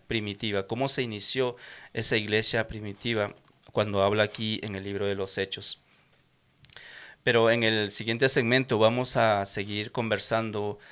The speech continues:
acerca de falsas expectativas acerca de la iglesia. O sea,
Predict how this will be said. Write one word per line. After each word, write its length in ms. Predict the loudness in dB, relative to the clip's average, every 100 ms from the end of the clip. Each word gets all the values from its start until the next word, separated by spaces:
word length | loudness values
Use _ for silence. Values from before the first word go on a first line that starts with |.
| -20 -20 -20 -8
acerca 580 | -4 0 0 0 4 4
de 680 | 6 2 2 0 -4 -6 -10 _ _ _ _ _ _ -20 _ _
falsas 600 | -8 6 6 8 4 2
expectativas 1080 | 0 -2 -6 -4 -8 -6 -6 -4 -4 -4 -6 _ _ _ -20 -14
acerca 720 | -6 -4 0 0 0 0 -2
de 80 | -2
la 80 | -4
iglesia. 540 | -4 -2 -2 -4 -8 _ _ -20 _ _ -8
O 80 | 0
sea, 400 | 6 6 6